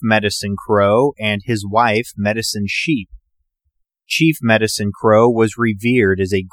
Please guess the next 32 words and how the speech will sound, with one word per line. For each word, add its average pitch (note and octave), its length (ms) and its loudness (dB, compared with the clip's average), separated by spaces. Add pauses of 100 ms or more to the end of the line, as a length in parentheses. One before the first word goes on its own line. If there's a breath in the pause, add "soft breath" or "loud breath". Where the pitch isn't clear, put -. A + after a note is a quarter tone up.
great C3 300 0
man G2 420 -2
with G#2 280 0 (200)
twenty-two C3+ 680 0
war B2+ 340 2
deeds G2 380 -4
to G#2+ 200 -6
his F#2+ 160 -4
credit. G2+ 520 -2 (840)
He C#3 120 4
was A2+ 200 4
also A2+ 420 4
a G2 120 2
medicine A#2+ 540 0
man F#2 480 -4
who B2+ 100 0
many C#3+ 320 2
believed G2+ 640 -2
could G#2 140 -8
see A#2 460 -2
into G2 260 -4
the F#2 80 -6
future. F#2+ 560 -8 (1700)
Last B2 420 0
week, A#2+ 260 -2
I G2 180 2
briefly A2+ 520 -2
mentioned G#2 560 0
Joseph's G#2 560 -2
maternal A2 540 0
grandfather, G#2+ 760 0
Yellowtail. G#2 920 0